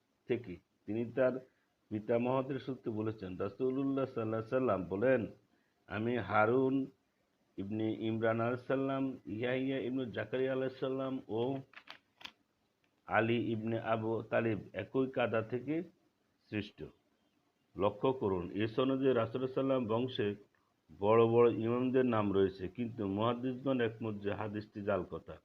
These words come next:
এই সনদের দুজন রাবি, মুহাম্মদ ইবনে খালাফ ও তার উস্তাদ মুসা ইবনে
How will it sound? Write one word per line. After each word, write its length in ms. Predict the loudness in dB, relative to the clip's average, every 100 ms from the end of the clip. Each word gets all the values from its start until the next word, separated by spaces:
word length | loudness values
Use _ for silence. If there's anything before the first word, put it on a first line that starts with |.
| _ _ _ _ _ _
এই 140 | -2 0
সনদের 520 | 0 0 2 2 0 -2 -14 _ _
দুজন 460 | -4 -2 2 2 4
রাবি, 380 | 6 6 4 -2
মুহাম্মদ 600 | -2 -2 0 0 0 0
ইবনে 240 | 0 -2
খালাফ 380 | -2 -2 2 2 -2
ও 200 | -4 -4 -2
তার 220 | 2 4 2 -2
উস্তাদ 440 | -8 -6 -6 -4
মুসা 320 | -6 -6 -4
ইবনে 460 | -2 -2 0 -2